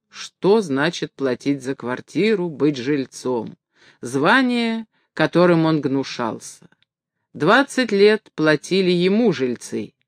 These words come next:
а теперь сам должен платить. «Не дам, нет у меня денег», —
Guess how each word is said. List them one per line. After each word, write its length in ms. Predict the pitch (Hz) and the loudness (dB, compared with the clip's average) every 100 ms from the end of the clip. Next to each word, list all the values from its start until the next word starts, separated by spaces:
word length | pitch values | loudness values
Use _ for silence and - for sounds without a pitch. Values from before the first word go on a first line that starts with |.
| _ _ _ _ | _ _ _ _
а 140 | - 147 | -4 -2
теперь 340 | 151 202 262 | 0 0 0
сам 420 | - - 131 131 | -2 -2 -2 -2
должен 420 | 123 131 120 131 113 | -2 -2 -4 -6 -6
платить. 560 | 131 127 - 123 113 _ _ _ _ _ _ _ _ | -6 -6 -6 -10 -10 _ _ _ _ _ _ _ _
«Не 240 | - 143 131 | -2 0 0
дам, 420 | 127 143 202 226 _ _ _ _ _ _ | 0 0 0 -4 _ _ _ _ _ _
нет 340 | 147 170 202 254 | 4 6 6 6
у 60 | |
меня 300 | 233 226 220 | 4 4 4
денег», — 540 | 185 220 208 202 196 | 4 4 6 4 -2